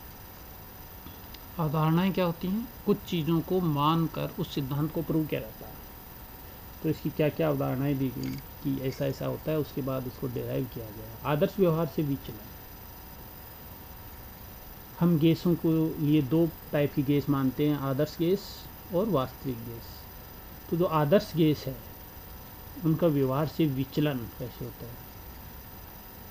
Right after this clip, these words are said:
उसकी बात करेंगे। वांडवाल समीकरण जो है,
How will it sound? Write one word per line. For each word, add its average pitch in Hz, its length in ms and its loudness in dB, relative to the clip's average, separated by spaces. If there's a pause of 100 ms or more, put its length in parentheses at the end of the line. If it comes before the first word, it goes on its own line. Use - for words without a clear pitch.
(320)
उसकी - 180 -6
बात 131 300 -4
करेंगे। 135 380 -2
वांडवाल 127 420 0
समीकरण 143 460 0 (640)
जो 135 140 0
है, 143 220 -4